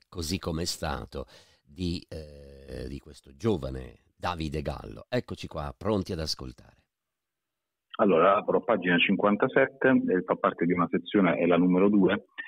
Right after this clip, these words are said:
Speaker 2: c'è un prologo, una, una, pochi versi, e poi inizia la poesia.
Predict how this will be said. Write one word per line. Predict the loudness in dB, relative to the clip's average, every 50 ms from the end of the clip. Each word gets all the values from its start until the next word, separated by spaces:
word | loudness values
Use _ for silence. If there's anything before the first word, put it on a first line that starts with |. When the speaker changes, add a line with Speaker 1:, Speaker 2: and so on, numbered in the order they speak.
| -14 -16 -20 _ _ _
Speaker 2:
c'è | 2 4
un | 4 4 4 2 2
prologo, | 2 2 4 4 2 2 2 2 0 0 -2 -8 _ _ _ _ _ _ _ _ _ _ _ _ _ _ _ _ _ _ _ _ -10 -8 -4
una, | -2 0 0 0 0
una, | 0 2 2 4 4 4 4 4 2 2 0 -2 -4 -8 _ _ -20 -20 _ _ _ _ _ _ _ _ _ _ _ _ _ _ _ _ _ _ _ _ _ _ -6
pochi | -4 -2 -2 0 0
versi, | 0 0 0 -2 -4 -6 -4 -6
e | -4
poi | 0 2 2
inizia | 4 4 2 2 0 -2
la | -2 -2
poesia. | -4 -6 -8 -8 -12 -14